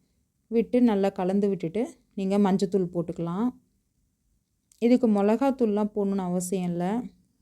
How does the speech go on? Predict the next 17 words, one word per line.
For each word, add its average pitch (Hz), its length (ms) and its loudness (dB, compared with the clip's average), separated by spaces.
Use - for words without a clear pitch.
நான் 220 260 0
கல் 202 240 2
உப்பு 208 280 0
போட்டுக்கிறேன். 180 480 -4
உங்களுக்கு 208 400 -2
என்ன 190 240 -2
உப்பு 190 200 -4
வேணுமோ 185 460 -2
அந்த 208 200 2
உப்பு 185 320 -4
போட்டுக்கோங்க. 180 640 -4
அவ்வளோதாங்க. 208 540 4
இது 220 200 4
எல்லாமே 190 380 4
தாளிச்சு 196 400 2
மிக்ஸ் 190 340 -2
பண்ணியாச்சு. 185 640 -2